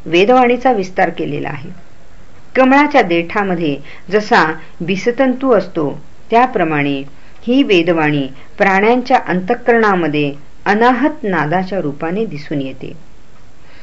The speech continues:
कोळी कीटक हृदयात उत्पन्न होणारे तंतू आपल्या तोंडातून बाहेर काढतो, त्याप्रमाणे अमृतमय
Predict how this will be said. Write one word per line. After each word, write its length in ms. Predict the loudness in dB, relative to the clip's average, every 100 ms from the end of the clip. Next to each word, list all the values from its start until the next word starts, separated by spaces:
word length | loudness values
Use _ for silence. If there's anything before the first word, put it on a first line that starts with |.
| -12 -2
कोळी 320 | 6 8 8 2 0
कीटक 420 | -4 2 0 0
हृदयात 840 | -6 0 4 6 6 4 -12 -10 -6
उत्पन्न 460 | -6 2 6 6 4
होणारे 340 | 2 4 4 2 0
तंतू 400 | -2 -2 -4 -4 -6 -12 -10 -4
आपल्या 240 | 2 4
तोंडातून 600 | 4 2 2 0 -2 0
बाहेर 300 | 0 0 0
काढतो, 440 | 4 2 2 -2 -4 -6 -12 -14 -14 -8 4
त्याप्रमाणे 720 | 4 6 2 2 2 0 -2 -4 -12 -10 0
अमृतमय 840 | 2 4 2 2 0 2 2 0